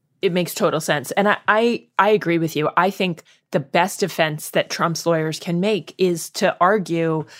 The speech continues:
his, just to really narrow in on s-,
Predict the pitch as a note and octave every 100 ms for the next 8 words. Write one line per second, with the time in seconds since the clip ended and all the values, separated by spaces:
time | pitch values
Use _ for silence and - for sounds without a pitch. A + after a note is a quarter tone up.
0 | - - - _ - F3 A#3 G3 - -
1 | B3 A#3 A#3+ - - A#3+ F3+ G#3 A3+ A3
2 | G3 E3+ D#3 D#3 D3+ E3 D3 - D#3+ -